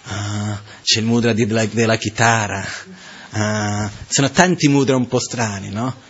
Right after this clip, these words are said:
C'è, perché, perché ne so, ci sono alcune pratiche che c'hanno il mudra delle offerte, tra cui c'è il mudra della danza, quindi c'è questo mudra così, no? C'è il mudra del sorriso, no?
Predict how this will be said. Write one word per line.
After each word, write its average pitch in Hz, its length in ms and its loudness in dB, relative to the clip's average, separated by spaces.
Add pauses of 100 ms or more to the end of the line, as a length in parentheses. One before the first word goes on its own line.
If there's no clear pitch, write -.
(180)
C'è, - 140 -6
perché, 139 240 2
perché 117 320 0
ne 135 80 2
so, 123 160 0
ci - 120 2
sono 131 360 -2 (240)
alcune 120 300 0
pratiche 131 380 2
che 127 120 -2
c'hanno 113 220 -2
il 110 60 -2
mudra 123 320 2
delle 110 180 2
offerte, 104 560 -2
tra 117 160 -2
cui 117 180 -2
c'è 113 140 -2
il 101 60 -2
mudra 104 260 0
della 92 160 -2
danza, 107 480 -4 (260)
quindi 98 240 -8
c'è 104 280 -6
questo 101 320 -8
mudra 95 260 -6
così, 104 480 0 (680)
no? 226 280 -4 (440)
C'è - 160 0
il 110 40 0
mudra 117 220 2
del 110 160 2
sorriso, 110 680 2 (1300)
no? 120 260 -10